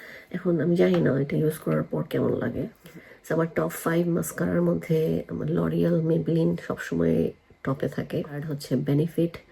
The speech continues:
ফোর হচ্ছে Lancomeর একটা ইউজ করেছিলাম, আহ, আর ফিফথ ছিল Tarteর একটা ছিল, ওইটা ইউজ করেছিলাম অনেক।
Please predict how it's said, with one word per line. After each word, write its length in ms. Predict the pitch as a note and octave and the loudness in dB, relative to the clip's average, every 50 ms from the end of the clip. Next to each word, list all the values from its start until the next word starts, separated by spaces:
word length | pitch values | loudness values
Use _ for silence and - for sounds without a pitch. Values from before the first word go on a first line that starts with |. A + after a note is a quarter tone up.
| - - - _ | -20 -20 -20 _
ফোর 240 | - - D3 D3 C#3+ | -4 0 2 2 2
হচ্ছে 280 | D3 D3 - - C3+ | 0 -2 -2 0 2
Lancomeর 600 | C3+ C3+ C3+ C3+ C3+ C#3+ D3 - D#3+ E3 D#3 D3+ | 2 4 4 2 2 0 0 -2 -2 -2 0 -2
একটা 200 | D#3 D#3 - - | -2 -2 0 0
ইউজ 180 | C3+ C3+ C#3+ - | 2 2 0 0
করেছিলাম, 560 | - - D#3+ D#3 - - D#3 D3+ D3+ - - - - _ _ _ _ - - - - - - - - - - - - | -2 -2 -2 -2 -2 -2 -2 0 0 0 -2 -4 -10 _ _ _ _ -20 -20 -20 -20 -20 -20 -20 -20 -20 -16 -8 -4
আহ, 460 | C#3 C#3 C#3+ C3 B2 B2+ - - B2+ | -4 -2 -2 -2 -4 -6 -4 -4 -4
আর 60 | C3+ | -4
ফিফথ 460 | C#3+ - - C#3+ D3 C#3+ - - - - D3+ D3+ | -4 0 2 2 2 2 0 -6 -6 -6 -6 -6
ছিল 340 | - - C#3 B2+ C3+ A#2+ C#3 C3+ C3 B2 A#2+ B2 C3+ C3+ D3+ D3+ D3 D3 C#3+ - - - _ | -4 -2 0 0 0 0 0 0 0 2 2 2 0 0 -2 -2 -2 -2 -4 -6 -10 -10 _
Tarteর 420 | - D#3 D3 D3+ D3+ D3 - D#3+ D#3 | -4 -2 0 -2 -2 -2 -4 -4 -4
একটা 340 | C#3+ C#3+ - - - B2 | -4 -8 -8 -4 -4 -4
ছিল, 280 | - - - - B2 - | -4 -4 -4 -4 -2 -2
ওইটা 320 | - - - - - - | -2 -2 -4 -4 -2 -2
ইউজ 200 | B2 A#2+ A2+ A#2 | 0 0 0 -2
করেছিলাম 420 | - - - B2+ - - A#2+ C3 C3+ - | -4 -6 -6 -6 -4 -4 -4 -4 -2 -2
অনেক। 340 | C3+ C#3+ B2+ A#2 - - | 0 0 0 0 -2 -8